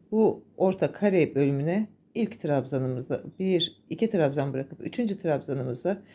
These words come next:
yani sondan ilk trabzanımıza batıyoruz. Sonra yine bir ve iki zincir çekiyoruz. İki tane dolayıp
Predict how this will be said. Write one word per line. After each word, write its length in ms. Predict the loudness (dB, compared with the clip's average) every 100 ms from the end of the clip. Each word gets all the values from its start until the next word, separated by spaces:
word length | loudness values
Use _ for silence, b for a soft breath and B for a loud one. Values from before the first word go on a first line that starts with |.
| B B
yani 160 | -2 -2
sondan 500 | 0 0 2 0 -2
ilk 220 | -6 -6
trabzanımıza 680 | -4 -4 -4 -6 -4 -4 -2
batıyoruz. 640 | -2 -4 -14 -16 -20 -20 _ b b b b b b b
Sonra 320 | -2 2 4
yine 420 | 4 4 2 2 0
bir 260 | 0 2
ve 140 | 2 0
iki 280 | -4 -6
zincir 280 | 2 2 2
çekiyoruz. 460 | 0 0 0 -2 -2
İki 180 | -4 0
tane 280 | 2 4
dolayıp 500 | 4 4 4 2 -4